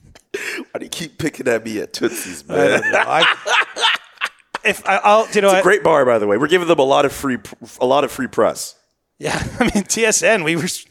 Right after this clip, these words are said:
Speaker 2: we lived up there for two hours yesterday. And, like,
Speaker 1: Jeez, man.
Speaker 2: every hit, you know, Ryan Rishaug's the host. He's like, "Up here at Tootsie's."
Speaker 1: Up
Speaker 2: Like,
Speaker 1: at Tootsie's. <laughs> Oh, man.
Speaker 2: do you know what the, the best night I ever had at Tootsie's was?
Speaker 1: Tell me.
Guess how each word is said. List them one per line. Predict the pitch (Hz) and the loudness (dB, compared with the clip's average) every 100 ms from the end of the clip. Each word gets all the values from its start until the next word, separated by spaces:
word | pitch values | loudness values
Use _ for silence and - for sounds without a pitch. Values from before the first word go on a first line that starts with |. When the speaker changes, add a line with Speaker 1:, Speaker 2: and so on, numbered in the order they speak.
| - - 165 | -20 -14 -8
Speaker 2:
we | |
lived | 156 190 190 | -4 -2 -2
up | 165 | -2
there | 160 | -4
for | - | -6
two | 135 165 | -8 -2
hours | 175 202 131 | 0 0 -2
yesterday. | 135 143 165 170 | -2 0 2 4
And, | 190 | 2
like, | 190 | 0
Speaker 1:
Jeez, | - | -2
man. | 98 | 0
Speaker 2:
every | 247 254 | 2 2
hit, | 180 233 202 | 2 0 2
you | 190 | 2
know, | |
Ryan | 180 196 202 | 4 4 2
Rishaug's | 185 185 185 170 | 2 2 2 2
the | 156 | 0
host. | 190 180 | 0 -2
He's | 139 | -2
like, | 151 | 0
"Up | 311 | 2
here | 320 359 | 4 6
at | 349 - | 4 4
Tootsie's." | 359 359 285 247 220 | 2 2 0 0 2
Speaker 1:
Up | 185 220 | 2 6
Speaker 2:
Like, | 233 | 4
Speaker 1:
at | |
Tootsie's. | 269 302 247 - - 807 | 4 2 2 4 2 -2
<laughs> | 762 679 - - _ - 415 415 - - | -10 -16 -20 -20 _ -16 -10 -8 -8 -6
Oh, | 113 104 | -2 0
man. | 101 92 | 2 2
Speaker 2:
do | 107 | 4
you | |
know | 285 | 2
what | 320 | 2
the, | 311 196 | 0 0
the | 190 | -2
best | 156 151 - | 0 0 0
night | 175 | -2
I | 160 | -2
ever | 151 147 | -2 -2
had | |
at | 135 | -4
Tootsie's | - 127 156 151 | -8 -12 -12 -10
was? | 156 202 | -10 -8
Speaker 1:
Tell | - 143 | -2 -2
me. | 95 | -2